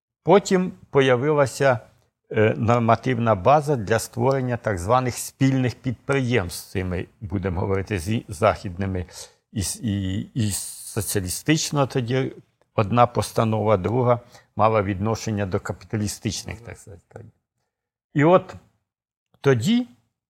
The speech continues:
ініціатива зайнятись цією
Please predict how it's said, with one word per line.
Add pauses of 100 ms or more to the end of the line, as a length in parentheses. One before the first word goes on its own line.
(1400)
ініціатива (1040)
зайнятись (180)
цією